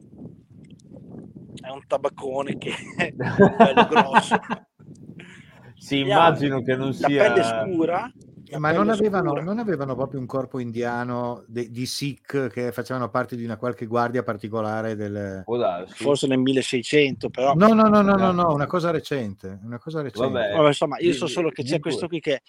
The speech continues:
Speaker 1: se provate a vedere, ehm, su YouTube, sicuramente ci saranno dei filmati di questa bodyguard, eh, King Charles, dove se, mm,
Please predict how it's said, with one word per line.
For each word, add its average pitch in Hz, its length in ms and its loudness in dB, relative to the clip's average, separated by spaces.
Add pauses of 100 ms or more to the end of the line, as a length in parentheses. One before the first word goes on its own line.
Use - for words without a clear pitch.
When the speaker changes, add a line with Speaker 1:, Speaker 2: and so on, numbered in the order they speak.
(220)
Speaker 1:
se - 180 -8
provate 165 380 0
a 170 40 0
vedere, 156 600 -2 (380)
ehm, 135 1600 -4
su - 220 0
YouTube, 156 720 6 (840)
sicuramente 147 680 0
ci 143 120 -10
saranno 151 240 0
dei - 80 -8
filmati 160 380 -8
di 143 80 -12
questa 151 400 -2
bodyguard, 151 760 -2
eh, 127 500 -6
King 165 540 -4
Charles, 160 720 -4 (640)
dove 160 480 -4
se, 156 340 -10
mm, 139 260 -12